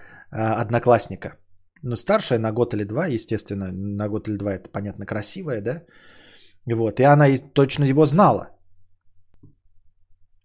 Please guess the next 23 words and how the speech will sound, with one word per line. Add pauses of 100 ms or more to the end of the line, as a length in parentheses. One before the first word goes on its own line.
(140)
И,
э,
и
вот
он,
э, (300)
с-,
в
автобус
сел
и (320)
видит,
э,
и
в,
ну,
в
автобус
сидит
на
сиденье,
и
она,